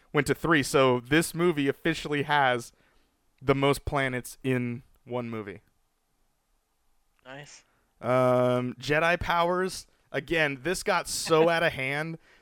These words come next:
Speaker 1: that I eventually just stopped counting some of them. So, like, when, when at the, uh, there's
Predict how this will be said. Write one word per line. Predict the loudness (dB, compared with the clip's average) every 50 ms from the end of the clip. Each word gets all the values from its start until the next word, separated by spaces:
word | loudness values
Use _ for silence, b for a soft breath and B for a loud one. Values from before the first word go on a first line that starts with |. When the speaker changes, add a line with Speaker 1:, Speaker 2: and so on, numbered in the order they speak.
| b
Speaker 1:
that | b 0 2 2
I | 2 0 2 2 2 0 0 -2 -4
eventually | -6 -6 0 4 4 4 4 2 0 0 0 0
just | 0 -2 -4 -4 -4
stopped | 0 0 0 0 0 -4 -6
counting | -6 -4 -2 -2 0 -2 -2 -4 -4
some | -6 -4 0 0 2 2
of | 2 2 2
them. | 0 0 0 -4 -2
So, | 2 2 4
like, | 4 4 2 2 0 B B B B B B
when, | B 0 0 0 -2 -6 -8 -10 _ _ _ _ _ _ -20 -20 _ _
when | 0 0 0 0 0 -4
at | -4 -4 -4 -4
the, | -4 -2 0
uh, | 2 4 4 4 2 0 -2 0 0
there's | 0 0 0 -4 -10